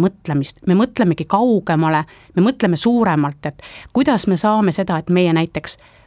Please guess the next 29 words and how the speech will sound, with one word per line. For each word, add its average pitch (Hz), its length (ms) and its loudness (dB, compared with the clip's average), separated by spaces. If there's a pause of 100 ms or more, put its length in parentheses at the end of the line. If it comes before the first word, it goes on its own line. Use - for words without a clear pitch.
(120)
kuidas - 240 2
me, 196 100 2
mida 285 160 4
me 226 80 2
teeme 247 460 2
ja 151 100 0
tegutseme 180 460 -2
näiteks - 240 -8
kesklinnas 208 760 0
juba, 160 300 -2 (340)
et 170 220 -4
meie 185 420 2
Läänemeri 185 460 2
oleks 147 240 -4
puhtam. - 480 -4 (1080)
Ma 226 80 0
arvan, 330 160 4
et 185 80 -2
väga 233 180 0
paljud 220 380 0
linnaelanikud 170 800 0
nii 170 80 0
Tallinnas 202 520 2
kui 165 120 -6
ka 165 100 -6
teistes 233 400 -2
linnades, 190 380 0
näiteks - 260 -8
Sillamäed 165 540 2